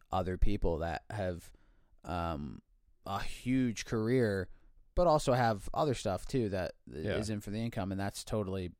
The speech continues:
Speaker 1: fine, too. Um, and again, too, with any profession, like, obviously the top, to go to the top would be nice, but with, with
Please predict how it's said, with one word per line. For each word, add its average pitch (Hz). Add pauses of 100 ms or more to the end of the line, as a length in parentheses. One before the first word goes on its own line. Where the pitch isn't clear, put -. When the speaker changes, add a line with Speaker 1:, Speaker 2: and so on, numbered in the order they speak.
(120)
Speaker 1:
fine, 95
too. 98 (640)
Um, 95 (840)
and 156
again, 135
too, 123
with 110 (120)
any 123 (480)
profession, 107
like, 78
obviously 85
the 73
top, 85 (600)
to 113
go 110
to 92
the 78
top 87
would 87
be 87
nice, 92 (920)
but -
with, 92 (380)
with -